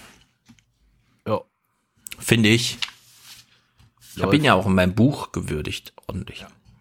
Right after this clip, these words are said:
Speaker 1: Ein letztes Thema.
Speaker 2: Mhm.
Speaker 1: Terrortests. Wir hatten so lange nicht mehr Terror.
Speaker 2: Mhm.
Speaker 1: Wird
Speaker 2: Also
Speaker 1: mal wieder
Speaker 2: mit
Speaker 1: Zeit.
Speaker 2: Terror.
Speaker 1: Ja, der wird jetzt geübt. Wenn wir schon, wenn wir schon keine Terroranschläge mehr haben,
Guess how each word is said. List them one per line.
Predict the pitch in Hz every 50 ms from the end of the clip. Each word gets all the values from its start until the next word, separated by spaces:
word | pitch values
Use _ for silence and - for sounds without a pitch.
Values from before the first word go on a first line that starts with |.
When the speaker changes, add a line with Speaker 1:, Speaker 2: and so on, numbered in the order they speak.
| _ _ _ _ _ _ _ _ _ _ _ _ _ _ _ _ _ _ _ _ _
Speaker 1:
Ein | - 120 151 185 165
letztes | 165 160 - 147 127 -
Thema. | - 147 147 139 143 147 156 160 - - - - - - - - - - - _ _ _ _ _ -
Speaker 2:
Mhm. | - 98 101 107 123 160 -
Speaker 1:
Terrortests. | - 165 175 160 127 113 110 110 113 107 101 - - - 127 110 98 - - - - - - - - - 107
Wir | 101 117
hatten | 127 - 143 127
so | 113 127 185 247 269
lange | 247 208 202 202 196
nicht | 180 180 175 -
mehr | 180 170 - - -
Terror. | - 1017 - - 960 960 - - 1017 960 932 - _ - _ _ _ _ _ - -
Speaker 2:
Mhm. | 101 95 92 95 101 120 165 - - _ _
Speaker 1:
Wird | 104 147 -
Speaker 2:
Also | 127 175 151
Speaker 1:
mal |
wieder | 127 117 110
Speaker 2:
mit | 107 -
Speaker 1:
Zeit. | - 160 156
Speaker 2:
Terror. | 92 85 87 - - _ _ _ _ _ _ _ _ _ _ 208
Speaker 1:
Ja, | 233 208 - _ _ _
der | 151 147 123
wird | 147 135
jetzt | 151 117 - -
geübt. | 147 143 - 233 247 202 - - - - _ _ _ _ _ _ _ _ _ _ _ _ -
Wenn | - 131 143
wir | 147 139
schon, | 143 160 156 147 135 120
wenn | 143 156 160
wir | 151 151
schon | 139 156 139
keine | 151 151 139
Terroranschläge | - - 147 135 127 123 120 - 120 117 113 113
mehr | 107 98 110
haben, | 160 202 208 175 151 180 -